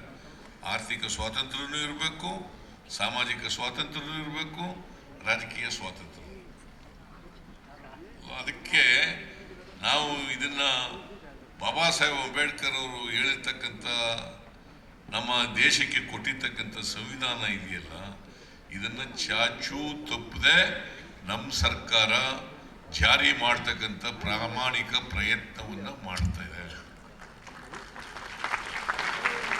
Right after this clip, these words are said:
ಈಗ ಬಿ ಜೆ ಪಿ ಅವರು ಅಧಿಕಾರಕ್ಕೆ ಬಂದ್ರು, ನರೇಂದ್ರ ಮೋದಿ ಅವರು ಅಧಿಕಾರಕ್ಕೆ ಬಂದ್ರು. ಅದನ್ನ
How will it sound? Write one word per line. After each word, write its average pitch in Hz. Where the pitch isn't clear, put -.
ಈಗ 175
ಬಿ 185
ಜೆ 180
ಪಿ 185
ಅವರು 160
ಅಧಿಕಾರಕ್ಕೆ 139
ಬಂದ್ರು, 110
ನರೇಂದ್ರ 120
ಮೋದಿ 104
ಅವರು 131
ಅಧಿಕಾರಕ್ಕೆ -
ಬಂದ್ರು. 175
ಅದನ್ನ 175